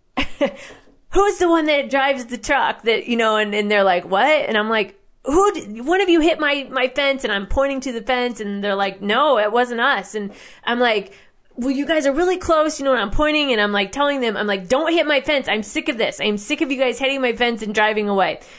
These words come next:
And so they're like, "Okay, okay, sorry," you know, and I'm like, "I'm sorry if it wasn't you, but I thought it was, you know, I thought you were the same guy that hit it, blah, blah, blah, whatever." Okay.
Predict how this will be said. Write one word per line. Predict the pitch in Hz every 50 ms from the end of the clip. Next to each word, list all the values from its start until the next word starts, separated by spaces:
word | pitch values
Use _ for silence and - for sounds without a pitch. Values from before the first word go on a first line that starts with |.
| - - _
And | - 196
so | 202 240
they're | 226 226 226 220
like, | 202 208 202
"Okay, | 226 254 - 349 370 311
okay, | 269 - 311 320 302
sorry," | 285 - 262 277 277 262 240 208
you | 214 208
know, | 208 208 214 214
and | 208 214
I'm | 196
like, | 190 180 175
"I'm | 180 190
sorry | - - 254 269 269
if | 269 269
it | 254 226
wasn't | 226 240 247 240 226 -
you, | 233 247 247 247 240
but | 202 185 208 196 185 - - - - - - _ - - - _ - -
I | - 180 190
thought | 185 233 240 269
it | 262 -
was, | 240 247 240 214
you | - - 233
know, | 220 190
I | 185 185
thought | - 240 226
you | 247 247
were | 240 233
the | 233
same | 220 - 247 226 214
guy | 214 214 214
that | 208 202 - 208
hit | 220 208
it, | 208 202 - - - - -
blah, | 175 185 190 196
blah, | 185 180
blah, | 175 180 156 143 151
whatever." | 175 190 170 160 - -
Okay. | - 185 - 165 -